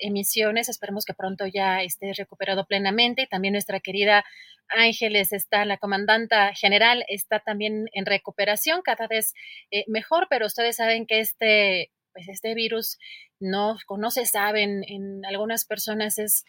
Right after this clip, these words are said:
más complicado los síntomas o las secuelas, pero esperemos que se recuperen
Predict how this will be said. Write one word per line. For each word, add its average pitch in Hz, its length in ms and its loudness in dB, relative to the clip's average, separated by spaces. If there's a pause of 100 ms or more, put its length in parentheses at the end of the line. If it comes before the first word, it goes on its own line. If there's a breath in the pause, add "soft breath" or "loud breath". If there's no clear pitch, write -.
(320 loud breath)
más 214 180 0
complicado 202 800 2
los 180 160 -2
síntomas 190 680 -6
o 185 40 -12
las 185 180 -8
secuelas, 196 720 -2
pero 196 280 0
esperemos 226 760 -2
que 220 220 2
se 233 100 -2
recuperen 214 760 0